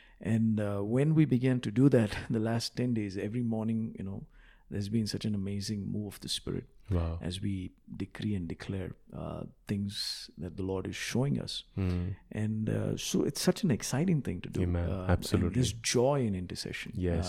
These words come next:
Speaker 1: Uh, it's not just about, uh, you know, <laughs> being sad or, or mourning. Uh, of course, you know, there are s-, times when we mourn and weep
Speaker 2: Right.
Speaker 1: for certain things.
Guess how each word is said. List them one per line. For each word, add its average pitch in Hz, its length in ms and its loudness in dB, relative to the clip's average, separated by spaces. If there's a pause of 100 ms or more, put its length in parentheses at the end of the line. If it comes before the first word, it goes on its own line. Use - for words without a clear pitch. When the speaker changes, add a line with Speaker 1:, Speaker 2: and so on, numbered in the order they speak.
Speaker 1:
Uh, 107 60 -2 (460)
it's - 260 -4
not 127 200 4
just 117 260 0
about, 104 460 -2
uh, 95 240 -2
you 78 100 -6
know, 95 280 -8 (160)
<laughs> - 640 -4
being 123 200 4
sad 101 560 -2
or, - 260 -4
or - 160 -12
mourning. 107 600 -2 (360)
Uh, - 120 -6 (100)
of 127 140 2
course, 151 300 6
you 95 80 -2
know, 107 140 0
there 101 180 0
are 123 40 4
s-, - 500 -2
times 117 360 2
when 104 160 -2
we 98 100 -2
mourn 95 400 -2
and 90 160 -8
weep 98 220 -2
Speaker 2:
Right. 90 260 4
Speaker 1:
for - 60 -4
certain 139 320 -2
things. - 340 -10